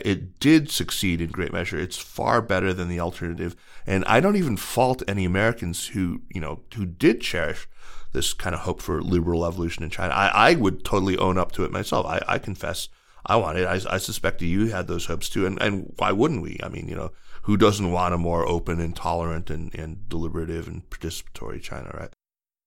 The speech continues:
But here's the kicker. I think this gets it just right, is that you, you wrote,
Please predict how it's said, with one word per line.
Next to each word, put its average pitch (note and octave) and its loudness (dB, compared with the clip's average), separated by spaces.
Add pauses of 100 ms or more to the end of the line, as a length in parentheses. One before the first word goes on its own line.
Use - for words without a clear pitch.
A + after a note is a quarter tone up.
But A#2+ 4 (560)
here's C3+ 4
the F2+ 0
kicker. F3 2
I E2 0
think A2+ -2
this G2 -2
gets G2+ 2
it - -2
just F#2+ -4
right, A#2+ 4
is F#2 -2
that - -8
you, G2 0
you F#2+ 0
wrote, F#2 2